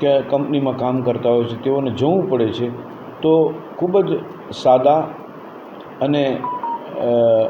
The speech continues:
લાઇટ કલરના એવા સુતરાઉ કપડાં પહેરવા જોઈએ, ભડકીલા કપડાં નહીં પહેરવા જોઈએ અને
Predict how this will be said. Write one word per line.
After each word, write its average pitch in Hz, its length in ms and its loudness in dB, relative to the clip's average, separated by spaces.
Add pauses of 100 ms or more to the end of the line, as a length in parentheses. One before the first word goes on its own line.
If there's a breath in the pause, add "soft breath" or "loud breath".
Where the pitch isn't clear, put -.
(440)
લાઇટ 143 480 2
કલરના 123 480 2 (220)
એવા 117 300 2 (1040)
સુતરાઉ 143 360 2
કપડાં 120 360 2
પહેરવા 113 280 2
જોઈએ, 117 260 -2 (1400)
ભડકીલા 123 380 2
કપડાં 117 320 0
નહીં 117 320 -2
પહેરવા 123 260 2
જોઈએ 120 260 -4 (600 loud breath)
અને 170 240 0